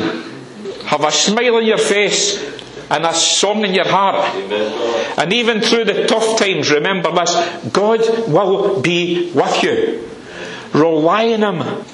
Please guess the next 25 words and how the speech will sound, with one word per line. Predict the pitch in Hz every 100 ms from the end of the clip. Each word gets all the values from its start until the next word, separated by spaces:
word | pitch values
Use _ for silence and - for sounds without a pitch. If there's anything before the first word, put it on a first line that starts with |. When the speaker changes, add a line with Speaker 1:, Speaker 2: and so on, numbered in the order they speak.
| -
Speaker 1:
and | 139 135 -
please | 180 214 214 160 - -
address | 135 139 156 160 165 - -
this | 180 - 160
year | 165 156 - - - -
exactly | 123 113 - 170 208 - 175
what | 156
I | 139 151
need | 151 139
to | 127
do | 139 143 139 143 - - -
is | 127 123 131
trust | - 214 220 - -
in | 196 147 120
God | 180 185 180 127 -
much | 139 170 175 - - -
more | 135 156 147 -
than | - 127
I | 123
did | 147 147 147 - -
in | 110 104
two | - 135 131
oh | 120 104
one | 107 107
eight. | 95 92